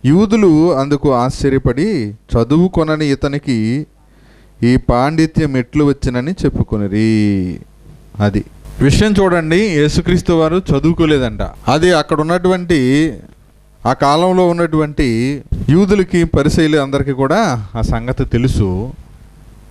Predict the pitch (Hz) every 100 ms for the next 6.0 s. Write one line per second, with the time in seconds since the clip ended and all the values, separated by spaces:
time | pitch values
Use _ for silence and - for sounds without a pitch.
0 | - - - 101 110 117 120 117 107 123
1 | 143 131 127 131 127 120 120 113 131 214
2 | 135 95 92 - - - - - - -
3 | - - - - - 151 180 180 170 151
4 | 175 208 202 196 190 180 190 156 123 143
5 | 165 131 53 76 127 143 143 135 143 147